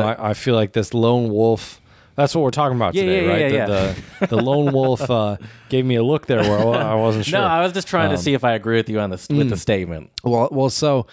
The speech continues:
Speaker 1: well, let, let me, let me elaborate a little bit, maybe.
Speaker 2: Okay.
Speaker 1: We'll see if I can get, uh, Team Jarts to be on
Speaker 2: Mm-hmm.
Speaker 1: Team Chad here.
Speaker 2: Mm-hmm.
Speaker 1: Um, so I, I think, I think there's this idea, um, about how, like,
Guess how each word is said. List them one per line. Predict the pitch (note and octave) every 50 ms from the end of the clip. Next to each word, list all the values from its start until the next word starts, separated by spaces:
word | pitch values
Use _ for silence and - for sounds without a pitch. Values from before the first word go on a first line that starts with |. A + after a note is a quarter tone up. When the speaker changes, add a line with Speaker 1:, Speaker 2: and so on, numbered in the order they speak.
| - - _
Speaker 1:
well, | D3 D3
let, | D#3+ - - F3+
let | E3 D#3+ D#3
me, | D#3 D3+ D3 C#3+ C#3+
let | C#3+ C#3+ C#3+
me | C#3
elaborate | C3 A#2+ A#2 A2 A2 G#2 G#2 G2+ F#2 F2+
a | F2+
little | F2 F2+ F2 F2+ E2+
bit, | E2 D2 - -
maybe. | G#2 G2+ G2+ G#2
Speaker 2:
Okay. | A2 -
Speaker 1:
We'll | B2 A2 A2+
see | - - E3+ E3
if | C#3+ -
I | C#3
can | C3 B2+
get, | A#2 A2+ A2 A2
uh, | A2+ G#2+ G#2 G#2
Team | - - D3 C#3 B2
Jarts | G#2+ A2 A2+ A2 A2 G#2+ - - - -
to | A#2 G#2+
be | G#2 G#2+ G#2
on | G2
Speaker 2:
Mm-hmm. | G2 F#2
Speaker 1:
Team | - A2 G2+ F#2
Chad | - - G#2 F#2+ F2+ D#2+
here. | E2+ F2 D2+ D2+ -
Speaker 2:
Mm-hmm. | - G2+ G2+ G2+ G2+ G2+ G#2 G#2+
Speaker 1:
Um, | G#2 G2+ G2 F#2+ F#2 F#2+ G2 G2 -
so | - - C3+ C3 B2 A#2 G2+ - - - - - _ _ -
I, | - - _ _
I | D3+ D3+ D3+
think, | - - G3 G3+ - -
I | D#3+ D#3+
think | - G3+ G3+ G3
there's | G3 F3+ D#3
this | E3+ D#3 -
idea, | D3+ C3+ A#2 G#2+ A#2+ B2+ C3 A#2+ A2 G2+ G2+ - _ _ - - - _ _ _ _
um, | B2 A2 G#2+ G#2 G#2 G2+ G2+ G2 F#2+ F#2+ F2+ _ _ _ -
about | C3 A#2 G#2 A2+ G#2+ G#2+ G#2+ A2 -
how, | - - - G#2+ G#2+ G2+ G2+ G2+ G2+ G2+ G#2
like, | G2+ G2 F#2+ F#2+ - -